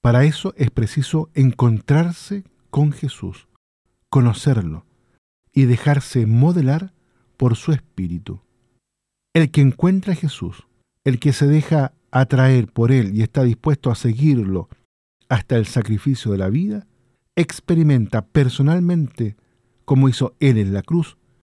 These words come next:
que solo el grano de trigo que cae en tierra y muere da mucho fruto.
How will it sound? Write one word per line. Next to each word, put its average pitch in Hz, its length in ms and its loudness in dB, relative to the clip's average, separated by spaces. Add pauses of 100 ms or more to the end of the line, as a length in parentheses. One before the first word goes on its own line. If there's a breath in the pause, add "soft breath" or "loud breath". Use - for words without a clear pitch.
(340)
que 135 140 0
solo 190 220 0
el 165 100 2
grano 160 260 2
de 147 60 2
trigo 131 340 -2
que 101 140 -6
cae 120 340 0
en 92 140 -4
tierra 120 400 0
y - 20 0
muere 170 360 -2 (520)
da 117 160 0
mucho 107 300 -2
fruto. - 420 -12